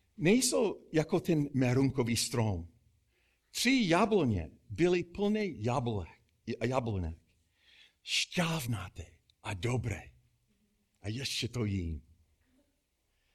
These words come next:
A ostatní stromy taky přinášejí ovoce. Neboť když podmínky na zahradě jsou dobré a pěstování ovocných stromů je správné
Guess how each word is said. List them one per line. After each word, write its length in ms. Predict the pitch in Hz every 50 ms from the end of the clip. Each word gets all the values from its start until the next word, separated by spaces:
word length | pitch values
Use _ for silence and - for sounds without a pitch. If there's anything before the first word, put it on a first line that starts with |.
| _ _ _ _ _ _ _ _ _ _ _ _ _ _ _ _ _ _ _ _ _ _ _ _ _ - - _ _ -
A 140 | 123 127 -
ostatní 580 | 135 117 - - - 196 196 208 - 208 190
stromy 440 | - - - 175 180 180 180 180 170
taky 420 | 175 - 156 151 - - 175 151 - _ _ _ -
přinášejí 880 | - - 156 151 151 151 147 139 - - - 120 117 117 117 110 - _ _ _
ovoce. 600 | 120 120 110 104 104 98 - - - 76 76 - _ _ _ _ _ _ _ _ _ _ _ _
Neboť 440 | - 139 139 117 151 143 123 - -
když 280 | 104 131 143 165 - -
podmínky 560 | - - 185 196 185 202 226 233 233 240 220
na 140 | 180 147 135
zahradě 520 | 120 180 190 190 196 202 196 196 190 196
jsou 160 | - - 151
dobré 500 | 123 104 135 127 120 104 120 131 160 196 - - - - -
a 80 | -
pěstování 680 | - - - 180 - - - 202 180 190 196 196 185 -
ovocných 580 | - 135 123 117 143 175 - - - 208 196 -
stromů 380 | - - - 165 165 170 165 143
je 160 | 117 113 104
správné 840 | - - - - - _ 127 120 117 113 117 120 123 143 175 208